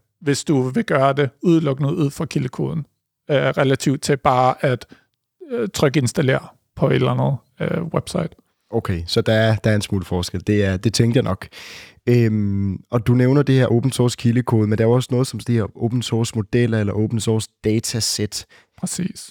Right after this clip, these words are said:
Speaker 2: Hvad er forskellene fra et open source dataset til en open source kildekode?
Speaker 1: Så ja, det er sjovt. Det er sådan, det igen er det her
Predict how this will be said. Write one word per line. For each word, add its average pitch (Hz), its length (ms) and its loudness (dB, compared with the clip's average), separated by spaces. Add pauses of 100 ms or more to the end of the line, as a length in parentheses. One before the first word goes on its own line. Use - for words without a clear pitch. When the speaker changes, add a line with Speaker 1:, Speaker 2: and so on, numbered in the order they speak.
Speaker 2:
Hvad 123 300 4
er 117 140 0
forskellene 117 680 0
fra 101 320 -2
et 110 100 2
open 117 240 2
source 113 320 0
dataset 120 460 0
til 110 160 0
en 98 100 -2
open 110 260 0
source 107 340 -2
kildekode? 101 480 -4 (240)
Speaker 1:
Så 139 340 0 (420)
ja, 139 240 4
det 160 100 2
er 135 40 2
sjovt. 143 300 0
Det 175 60 0
er 147 40 2
sådan, 147 200 0
det 175 140 -2
igen 170 300 2
er 165 40 4
det 160 140 2
her 147 240 4